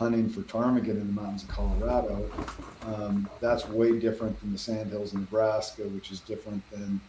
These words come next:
you know, Mearns Country or, or Gamble's Country, um, you know, hunting desert quail in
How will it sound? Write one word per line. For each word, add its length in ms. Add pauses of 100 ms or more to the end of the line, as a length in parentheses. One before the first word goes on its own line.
(380)
you 60
know, 80
Mearns 480
Country 840
or, 320 (260)
or 220 (180)
Gamble's 520
Country, 420 (720)
um, 340 (180)
you 60
know, 80
hunting 280
desert 320
quail 240
in 100